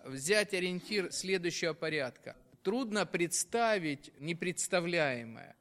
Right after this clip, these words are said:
Но тем не менее, как вывод по Слову Божьему, да, мы имеем одну природу —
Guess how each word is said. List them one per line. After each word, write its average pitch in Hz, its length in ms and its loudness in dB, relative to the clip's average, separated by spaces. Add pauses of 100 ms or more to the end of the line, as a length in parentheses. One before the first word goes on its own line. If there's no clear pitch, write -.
Но 196 160 2
тем 262 260 0
не 254 120 0
менее, 165 680 -2 (100)
как 175 240 2
вывод 190 600 2
по 135 120 0
Слову 160 380 -2
Божьему, 120 560 -4
да, 160 280 -4 (280)
мы 190 340 0
имеем 170 500 -2
одну 165 380 4
природу — 196 680 2